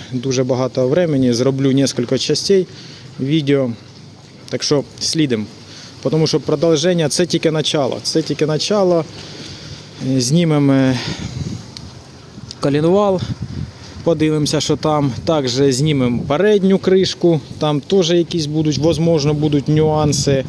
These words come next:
В общем, все будемо розбирати, все будемо дивитися, тому що, тому що вже раз взялися, то треба вже його і все міняти тут, а,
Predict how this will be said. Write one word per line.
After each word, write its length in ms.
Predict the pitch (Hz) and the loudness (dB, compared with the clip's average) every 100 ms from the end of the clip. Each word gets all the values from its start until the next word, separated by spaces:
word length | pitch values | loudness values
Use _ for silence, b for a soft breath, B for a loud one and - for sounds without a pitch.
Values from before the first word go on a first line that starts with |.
| B B B B B B B B - | B B B B B B B B -4
В 60 | 226 | 0
общем, 260 | 202 - 151 | 0 2 0
все 240 | - 196 | 2 2
будемо 300 | 165 156 151 | 2 0 2
розбирати, 500 | 151 131 165 185 170 | 0 2 0 2 -2
все 180 | - 151 | -2 -2
будемо 320 | 135 139 143 | 0 2 2
дивитися, 500 | 131 139 135 117 120 113 127 | 2 2 2 0 -4 -6 -6
тому 280 | 131 156 196 | -2 0 0
що, 180 | - | 0
тому 420 | 180 165 165 165 160 | -2 -2 0 2 2
що 300 | - 156 135 B | 2 0 0 B
вже 260 | 139 135 156 | 0 2 2
раз 220 | 147 - | 2 0
взялися, 520 | 131 147 185 214 139 | 0 0 0 -2 -2
то 140 | 131 135 | 0 0
треба 240 | 147 135 | 2 2
вже 240 | 123 135 | 2 2
його 360 | 131 123 127 123 | 2 2 0 2
і 240 | 120 117 - B B B B B B | 2 0 -4 B B B B B B
все 240 | - - 127 | -6 -2 0
міняти 380 | 127 131 123 - | 2 0 0 -4
тут, 180 | 120 127 | -6 -4
а, 140 | 117 | -4